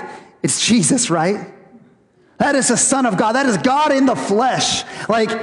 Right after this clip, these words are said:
he's more right than any of us listening to this today.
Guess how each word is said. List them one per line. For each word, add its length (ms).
he's 340
more 260
right 240
than 140
any 380
of 80
us 200
listening 400
to 60
this 280
today. 760